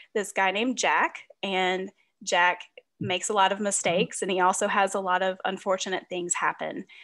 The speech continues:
And he just doesn't know how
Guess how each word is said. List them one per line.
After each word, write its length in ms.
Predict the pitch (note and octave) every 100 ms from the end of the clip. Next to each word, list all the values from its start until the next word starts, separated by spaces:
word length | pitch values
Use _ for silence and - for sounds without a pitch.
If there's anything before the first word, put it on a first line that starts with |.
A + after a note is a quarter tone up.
| - _ G#3
And 460 | G3+ F#3+ F#3 F#3 - _ -
he 640 | - - A3 A3 A3 A3 - _ _ G3+
just 220 | G#3+ G#3
doesn't 280 | G3+ G3 A3
know 140 | F#3 F#3
how 300 | G3 F#3